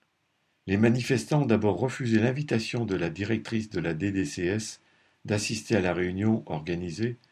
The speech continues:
dénonçant ce type de grand-messe n'aboutissant qu'à gérer la misère. Puis ils ont fini par l'envahir à une quinzaine et sont encore une fois intervenus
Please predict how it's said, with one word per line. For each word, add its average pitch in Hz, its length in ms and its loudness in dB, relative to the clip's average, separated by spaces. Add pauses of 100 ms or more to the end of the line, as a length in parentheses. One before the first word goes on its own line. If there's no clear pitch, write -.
(460)
dénonçant 131 540 2
ce - 160 -4
type - 280 -2
de 92 100 0
grand-messe 95 640 -2 (320)
n'aboutissant 120 680 2
qu'à 104 140 0
gérer 117 300 2
la 101 100 2
misère. 85 480 -2 (1160)
Puis 127 180 -2
ils 127 240 0
ont 113 60 2
fini 120 280 -2
par 98 220 0
l'envahir 98 580 2
à 87 80 0
une 80 240 0
quinzaine 98 560 -2 (400)
et 117 100 4
sont 123 300 -2
encore 107 300 0
une 101 80 -2
fois 87 280 -6
intervenus 92 640 -4